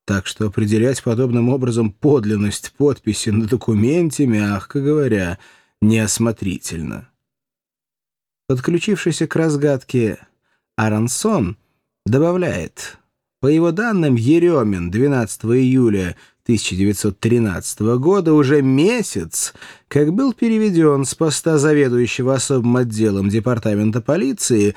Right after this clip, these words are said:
и стал начальником финляндского жандармского управления. Масло в огонь подлил Подольский,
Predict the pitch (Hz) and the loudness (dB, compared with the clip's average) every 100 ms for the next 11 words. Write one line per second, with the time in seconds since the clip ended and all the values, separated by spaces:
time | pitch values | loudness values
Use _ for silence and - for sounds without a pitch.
0 | - - - 190 - 254 247 220 208 - | -6 -16 -2 0 0 0 2 2 0 0
1 | 247 247 220 208 180 - 190 180 175 185 | 0 0 0 0 0 2 2 4 4 2
2 | 233 208 - 214 180 165 127 120 120 135 | -2 -6 -6 -2 -2 0 0 0 0 -4
3 | - 151 151 131 110 90 73 53 53 50 | -4 -2 -2 -2 -6 -4 -6 -8 -8 -12
4 | - _ _ _ - 107 107 131 202 - | -16 _ _ _ 0 2 4 2 0 0
5 | 220 208 185 160 120 - 117 92 123 190 | 2 2 2 2 0 0 -2 0 2 2
6 | - 247 156 143 131 - - 151 160 | 2 2 2 2 2 -2 -2 0 -2